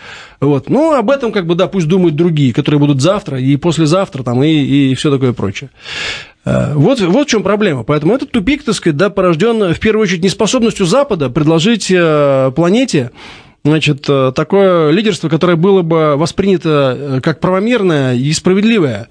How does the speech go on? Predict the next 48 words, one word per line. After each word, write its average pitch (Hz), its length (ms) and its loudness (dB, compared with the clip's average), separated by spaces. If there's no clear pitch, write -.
Если 156 180 0
брать 220 240 0
ситуацию 220 400 -2
с - 80 -6
Россией, 220 520 0
ещё - 160 0
раз 175 80 0
повторю, 156 340 0
там, 120 160 0
первые, 180 320 0
там, 160 200 2
лет 160 100 2
десять-пятнадцать, 180 640 -2
так 151 100 0
сказать, - 200 -6
а 147 40 0
то 170 100 0
и 165 40 4
двадцать 156 320 -2
вообще 233 380 0
никаких 165 280 -2
проблем 165 360 0
не 135 100 0
было. 120 220 0
А - 20 0
дальше 220 400 -2
Россия 208 440 0
б-, 180 500 -4
просила 214 400 0
только 226 240 -2
одного: 208 260 2
учитывать 214 760 0
её 190 320 4
интересы. 175 680 -2
Это 135 120 -2
касается, 208 380 0
в - 60 -20
первую 220 160 0
очередь, 180 140 -2
расширения 190 280 0
нато 180 220 0
на 170 80 2
восток. 147 280 0
Какие 269 300 0
были 196 240 2
с - 80 -6
этим 151 220 0
проблемы? 151 480 -2